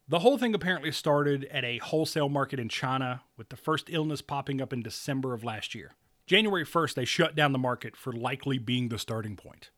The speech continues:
It took about a week to identify the virus and for it to claim its first victim. February fourteenth, a Chinese tourist dies in France, and Egypt announces their first case, making them the first in Africa to be infected.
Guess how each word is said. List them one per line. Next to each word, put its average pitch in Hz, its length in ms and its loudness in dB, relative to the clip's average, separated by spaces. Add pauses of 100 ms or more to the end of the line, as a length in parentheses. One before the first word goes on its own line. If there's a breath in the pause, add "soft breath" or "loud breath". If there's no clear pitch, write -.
It 143 100 -8
took 190 120 2
about 165 140 2
a 147 60 4
week 160 340 0
to 170 120 -2
identify 151 380 0
the 131 80 -4
virus 139 600 -6 (120)
and 151 260 2
for 151 180 0
it 139 60 -2
to 131 100 -6
claim 139 300 0
its 117 120 -6
first - 260 -6
victim. 104 340 -12 (400)
February 139 420 0
fourteenth, 147 720 0 (420)
a - 60 -20
Chinese 165 460 0
tourist 151 400 -6
dies 131 280 2
in 110 80 -8
France, - 600 -4 (260)
and 113 180 -16
Egypt 165 360 0
announces 139 460 -2
their 120 120 -4
first - 400 0
case, - 460 -8 (100)
making 120 300 -6
them 127 180 -4
the 117 140 -8 (200)
first - 380 -4
in 127 240 -10
Africa 135 460 -6
to 123 120 -10
be 117 100 -4
infected. 113 500 -10